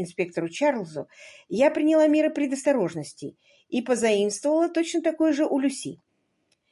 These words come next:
Я открыла ее на том развороте, где красовалась реклама танцевальной школы Гирцев.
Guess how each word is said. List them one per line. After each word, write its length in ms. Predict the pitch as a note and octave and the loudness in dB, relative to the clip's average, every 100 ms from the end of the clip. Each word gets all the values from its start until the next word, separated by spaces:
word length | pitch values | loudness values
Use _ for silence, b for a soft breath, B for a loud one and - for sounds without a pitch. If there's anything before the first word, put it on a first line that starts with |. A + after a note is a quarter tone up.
| _ - | _ -2
Я 180 | A3+ B3 | 0 0
открыла 320 | B3 C4+ C4+ | 2 2 2
ее 220 | C4 C4 | 2 2
на 120 | C4+ | 2
том 160 | E4+ D#4 | 2 2
развороте, 500 | G#3 G3 F#3+ F#3 G3 | 4 6 6 4 -2
где 220 | F3+ G#3 | 0 0
красовалась 580 | G#3 F#3 G#3 G#3+ G3+ G3+ | 0 0 2 4 2 0
реклама 480 | F#3+ G3+ F#3+ E3+ E3+ | -2 0 0 0 -2
танцевальной 540 | D#3+ - E3+ D#3+ D3+ | -6 -4 -2 -2 -4
школы 380 | - G3 B3 C4+ | -6 -2 0 0
Гирцев. 640 | D#3 D#3 D3+ D3+ - - | -4 -12 -10 -10 -12 -18